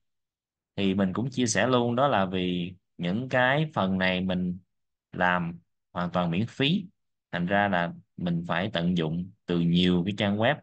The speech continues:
từ những trang web lưu trữ âm thanh cho đến trang web để mình thiết kế những cái bản bài tập để cho các bạn có thể làm một cách miễn phí. Thành ra các bạn có thể thông cảm,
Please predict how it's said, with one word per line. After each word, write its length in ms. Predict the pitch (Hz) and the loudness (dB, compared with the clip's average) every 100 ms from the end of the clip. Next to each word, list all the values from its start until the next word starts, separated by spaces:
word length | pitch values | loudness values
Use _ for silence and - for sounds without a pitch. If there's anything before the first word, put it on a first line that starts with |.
| _ _ _ _ _ _ _ - | _ _ _ _ _ _ _ -4
từ 140 | 92 | -2
những 280 | 87 87 101 | 0 0 0
trang 220 | 104 98 | -2 0
web 180 | 104 135 | 0 0
lưu 280 | 110 101 95 | 0 0 0
trữ 380 | - 82 95 131 | -4 -4 -4 -2
âm 220 | - 98 107 | -2 -4 -2
thanh 400 | 117 113 107 101 _ _ _ _ | -2 0 -2 -6 _ _ _ _
cho 160 | - 98 | -6 -2
đến 280 | 98 107 123 | 0 -2 -4
trang 220 | 104 95 | -4 -2
web 200 | 101 139 - | 0 -2 -4
để 220 | - - | -4 -2
mình 400 | 107 87 80 82 _ _ _ _ - | -2 -2 -4 -8 _ _ _ _ -4
thiết 100 | 143 - | -4 -2
kế 240 | 120 131 | 2 2
những 140 | 131 107 | 2 0
cái 80 | 131 | 0
bản 300 | 98 85 90 | -2 -2 -2
bài 140 | 82 | -2
tập 180 | 80 80 - _ _ | -2 -4 -6 _ _
để 80 | 92 | -6
cho 80 | 101 | -2
các 160 | 104 113 | -2 0
bạn 220 | 85 82 | -2 -2
có 60 | 104 | -2
thể 140 | 95 | 0
làm 340 | 98 82 78 - | 0 0 -2 -10
một 80 | - | -8
cách 160 | - - | -8 -4
miễn 200 | 85 98 | -2 0
phí. 260 | - 135 175 - _ _ - - _ _ | 2 2 0 -8 _ _ -20 -20 _ _
Thành 160 | - 90 | -2 2
ra 140 | 95 101 | 4 2
các 120 | 127 | 0
bạn 220 | 85 90 | -2 -4
có 80 | 110 | -6
thể 100 | - - | -10 -6
thông 200 | 107 104 | -4 0
cảm, 440 | 82 82 120 151 | 0 0 0 0